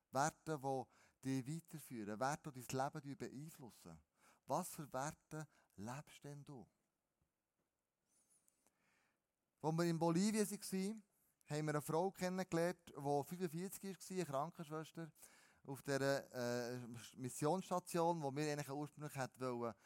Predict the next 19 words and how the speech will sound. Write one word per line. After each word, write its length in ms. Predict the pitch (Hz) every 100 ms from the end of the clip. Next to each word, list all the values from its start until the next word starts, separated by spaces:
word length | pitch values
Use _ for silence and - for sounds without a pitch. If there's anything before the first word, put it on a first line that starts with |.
| - -
gehen 140 | - 127
Lehrer 300 | 131 165 170
sein, 240 | - 165
bevor 260 | 139 113 131
wir 100 | 120
<laughs> 180 | 117 156
I 20 |
S 120 | -
F 160 | 160 139
angefangen 560 | 147 - 123 123 135
haben. 280 | 120 127 170 - - - - -
Und 100 | 147
das 180 | 185 -
war 100 | 240
so 40 |
eine 80 | 254
coole 320 | - 220 214
Frau 260 | 165 165 196
gewesen. 380 | - 196 233